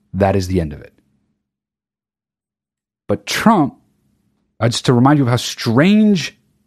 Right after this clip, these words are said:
everything is right now, despite the fucking pandemic, despite everything else that's been fucked up about twenty twenty. If you look at his Twitter feed, he's just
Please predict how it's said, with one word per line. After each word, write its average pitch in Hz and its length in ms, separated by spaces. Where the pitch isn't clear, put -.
everything 123 340
is 80 160
right 65 140
now, 71 220
despite 131 320
the 135 60
fucking 127 320
pandemic, 104 600
despite 117 320
everything 147 420
else 151 220
that's 123 120
been 113 140
fucked 123 320
up 107 80
about 92 240
twenty 82 220
twenty. 78 320
If 127 160
you 139 80
look 175 180
at 170 60
his 135 120
Twitter 175 280
feed, 113 180
he's 110 140
just 113 220